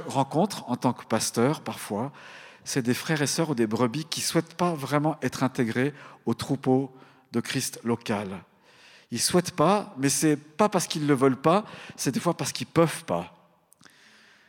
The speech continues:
Et ça, ça remonte, ça ferait remonter trop de blessures. Dans mon autre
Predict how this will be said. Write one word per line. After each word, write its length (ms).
Et 60
ça, 320
ça 200
remonte, 440
ça 280
ferait 180
remonter 360
trop 260
de 80
blessures. 680
Dans 140
mon 140
autre 240